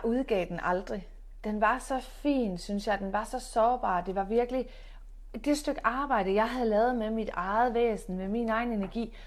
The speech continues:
og forstået mig selv helt ned i dybden, som feminin urkraft, som et feminin gudindevæsen. Den turde jeg ikke at dele med verden, da jeg var sidst i tyverne. Fordi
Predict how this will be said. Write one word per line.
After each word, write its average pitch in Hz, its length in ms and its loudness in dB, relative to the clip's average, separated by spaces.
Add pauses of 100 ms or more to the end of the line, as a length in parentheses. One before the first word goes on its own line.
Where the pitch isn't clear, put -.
(200)
og 202 100 2
forstået 226 600 4
mig 180 160 -2
selv 233 240 0
helt 233 400 -4
ned 226 160 2
i 220 140 -2
dybden, 208 420 -6 (220)
som 208 260 -4
feminin 247 800 0 (100)
urkraft, 220 840 -2 (240)
som 208 220 -2
et 208 80 -4
feminin 240 640 0
gudindevæsen. 214 1160 -2 (1500)
Den 247 160 -2
turde 277 460 0
jeg 226 100 2
ikke 247 100 -2
at 254 140 -8
dele 214 260 0
med 240 120 -2
verden, 208 380 -2
da 208 140 4
jeg 208 180 2
var 196 140 2
sidst 226 300 -6
i 208 60 -4
tyverne. 214 560 -4 (1600)
Fordi 247 400 -6